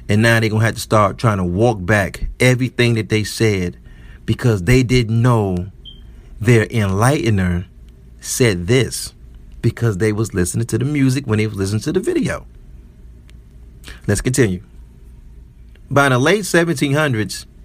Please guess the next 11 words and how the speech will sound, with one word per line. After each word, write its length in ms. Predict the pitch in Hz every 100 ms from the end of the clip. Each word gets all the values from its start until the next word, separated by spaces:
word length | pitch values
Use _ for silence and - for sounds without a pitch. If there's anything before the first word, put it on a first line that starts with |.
| - - - - -
the 80 | -
quote-unquote 560 | - 139 156 135 127 -
African 400 | 113 123 135 160
slaves, 640 | - 120 113 113 117 - -
which 220 | 95 95
is 100 | 90
really 240 | 107 120
the 140 | 139 135
Indians 640 | 117 107 104 101 98 - - - - - - -
that 240 | 101 85
left 440 | 95 104 104 92